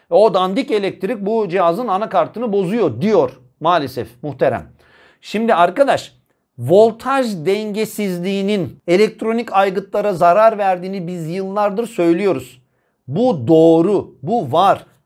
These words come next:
Ancak bunun da bir mantığı var. O mantığın dışına çıkıp saçmalamaya başladığınızda bir gün birisi çıkar sizi ifşa eder.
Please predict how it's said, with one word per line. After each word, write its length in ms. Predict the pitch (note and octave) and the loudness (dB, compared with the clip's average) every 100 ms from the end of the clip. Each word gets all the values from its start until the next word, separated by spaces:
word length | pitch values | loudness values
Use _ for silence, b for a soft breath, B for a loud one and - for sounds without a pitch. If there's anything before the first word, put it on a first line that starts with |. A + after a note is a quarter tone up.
| - | -8
Ancak 580 | E3 C4 C4+ A#3+ D3 - _ _ - | -4 -2 0 0 0 -6 _ _ -10
bunun 440 | B2+ F#3 B3 D#4+ | -4 -2 -2 0
da 160 | C4+ D#3 | 0 0
bir 160 | C4 | -2
mantığı 680 | G#3+ D3 D3 E3 E3 F3+ A#3+ | -2 -2 -4 -4 -4 0 2
var. 260 | G3+ G2+ - _ _ _ _ - | 0 -2 -8 _ _ _ _ 2
O 160 | A#3 | 2
mantığın 640 | D4+ G#3+ G#3 G3+ A3+ C4+ F3+ | 4 0 -2 -4 -4 -4 -4
dışına 380 | F3 G#3+ C4+ | -6 -4 -6
çıkıp 320 | C4 - F#3+ - | -8 -10 -10 -8
saçmalamaya 800 | F#3 F3+ F#3 G3+ G3+ G3 B3 B3 | -6 -4 -4 -2 0 0 0 0
başladığınızda 840 | E3+ - D#3 D3 C3 C3+ B3 D#4+ _ _ _ F3 | 0 -2 -4 -4 -4 -4 -4 -4 _ _ _ -2
bir 160 | C#4+ | 0
gün 260 | A3+ F3+ F3 | 0 -4 -2
birisi 380 | C#4+ F#3+ F#3+ F3 | -2 -2 -6 -8
çıkar 340 | - A#3 F3 | 0 2 2
sizi 260 | - A3 A3+ | -2 -8 -6
ifşa 520 | G#3 E3 - C#4 A#3+ | -6 -6 -2 -2 0
eder. 260 | F3 C4 | -2 -4